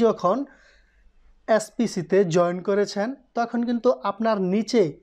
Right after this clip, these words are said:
ওয়ান, টু, থ্রি অথবা এ, বি, সি এই তিনজনকে জয়েন করাতে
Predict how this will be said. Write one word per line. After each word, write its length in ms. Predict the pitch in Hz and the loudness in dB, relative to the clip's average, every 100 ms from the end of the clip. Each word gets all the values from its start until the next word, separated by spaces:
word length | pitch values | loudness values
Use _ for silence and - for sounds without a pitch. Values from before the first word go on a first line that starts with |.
| _ 208 | _ -2
ওয়ান, 240 | 214 220 214 | 0 0 -2
টু, 100 | 226 220 208 | 0 0 0
থ্রি 180 | - 220 170 165 190 | 0 2 2 0 0
অথবা 240 | 208 226 226 247 | 0 -2 0 2
এ, 20 | 240 202 | 4 2
বি, 100 | 226 190 | -2 -2
সি 140 | 240 208 - | -2 -2 0
এই 80 | 214 - | 0 0
তিনজনকে 640 | 277 269 226 208 202 202 277 285 _ - - - 165 156 | 0 4 4 4 2 2 0 0 _ -20 -20 -6 0 2
জয়েন 220 | 190 196 196 | 2 2 -2
করাতে 300 | 190 185 | -2 -2